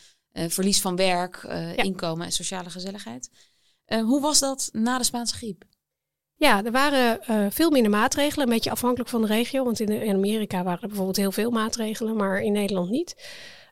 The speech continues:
Speaker 2: Eh, dus daar lag het niet aan. Maar er waren toch ongelooflijk veel gevolgen voor de mentale gezondheid, ook de fysieke gezondheid. Mensen die ziek waren geweest,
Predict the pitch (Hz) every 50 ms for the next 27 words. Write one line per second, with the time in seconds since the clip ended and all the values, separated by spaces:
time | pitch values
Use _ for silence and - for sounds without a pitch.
0 | _ _ - 214 208 214 208 208 208 226 - - 254 285 285 247 247 - - -
1 | 269 - 277 247 254 294 381 403 - - - - - - - _ _ - 247 247
2 | 247 247 - 269 254 254 247 240 240 - 320 294 - - - 320 370 349 - 302
3 | 294 285 269 277 269 - - 262 254 - - - - 277 285 - - - 254 247
4 | 220 233 226 233 233 - 240 233 226 220 226 - - - 254 269 302 320 277 -
5 | - 320 - - 269 220 240 226 214 254 277 - 294 - - - 277 254 277 269
6 | - 262 254 277 349 349 - - - - 254 262 269 - 247 214 208 196 196 233
7 | 285 - 277 269 262 254 254 240 - - 220 214 214 220 240 - - - -